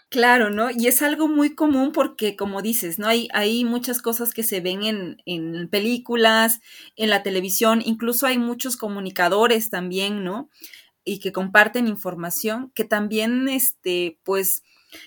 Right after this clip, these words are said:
de alguna forma generan muchas dudas o crean muchos, este, estereotipos de cómo debería de ser una psicoterapia. Pero hay algo que me dijiste que es, que es bien importante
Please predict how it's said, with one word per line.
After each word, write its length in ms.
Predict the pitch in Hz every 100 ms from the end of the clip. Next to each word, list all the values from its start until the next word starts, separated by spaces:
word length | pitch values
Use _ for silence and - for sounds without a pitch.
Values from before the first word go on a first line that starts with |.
| _
de 80 | 196
alguna 280 | 208 233 254
forma 320 | 240 233 247
generan 520 | 247 214 208 233 247
muchas 360 | 240 240 247 226
dudas 400 | 220 233 240 233
o 160 | 196 196
crean 400 | 220 220 233 233
muchos, 460 | 220 226 240 233
este, 540 | 196 190 - 165 156 -
estereotipos 840 | 202 202 190 180 226 220 208 190
de 160 | 185 -
cómo 320 | 202 202 214
debería 560 | 190 185 180 180 214
de 160 | 202 180
ser 260 | - 185 180
una 220 | 185 185
psicoterapia. 720 | - - 160 160 151 156 208 - - - -
Pero 140 | - 233
hay 100 | 254
algo 220 | 277 285
que 100 | 285
me 140 | 226
dijiste 560 | 190 185 226 - 269 240
que 240 | 233 214
es, 220 | 226 - - -
que 160 | 220 220
es 100 | 214
bien 200 | 247 247
importante 840 | 254 220 214 214 220 262 294 311